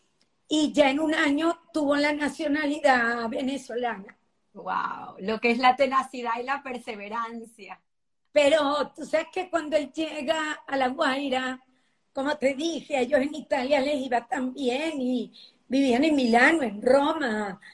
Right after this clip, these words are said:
Speaker 1: después Francia, pero no es que vivían como los reyes, pero trabajaban duro, pero vivían bien. Y llega a La Guaira, imagínate lo que era el puerto de La Guaira en el cuarenta y ocho.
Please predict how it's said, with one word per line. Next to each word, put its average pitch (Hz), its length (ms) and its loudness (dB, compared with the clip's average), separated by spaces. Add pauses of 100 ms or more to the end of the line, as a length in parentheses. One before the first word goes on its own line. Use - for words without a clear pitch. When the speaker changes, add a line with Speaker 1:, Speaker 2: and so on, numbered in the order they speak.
(180)
Speaker 1:
después 254 540 2
Francia, 285 920 0 (440)
pero 285 280 2 (460)
no 262 140 -2
es 277 100 -2
que 359 120 -4
vivían 359 420 -2
como 269 240 -2
los 233 260 -4
reyes, 311 540 -6 (100)
pero 247 240 -4
trabajaban 240 680 -2
duro, 247 560 -4 (440)
pero 294 380 4 (100)
vivían 302 500 -6
bien. 302 460 -4
Y 247 340 -4 (1120)
llega 247 380 6
a 262 40 6
La 294 140 8
Guaira, 302 760 6 (840)
imagínate 285 640 6
lo 285 160 2
que 302 80 4
era 262 100 6
el 262 100 0
puerto 277 320 2
de 277 80 4
La 302 120 0
Guaira 269 320 0
en 277 100 0
el 311 120 -4
cuarenta 254 420 -4
y 208 120 -10
ocho. 262 520 0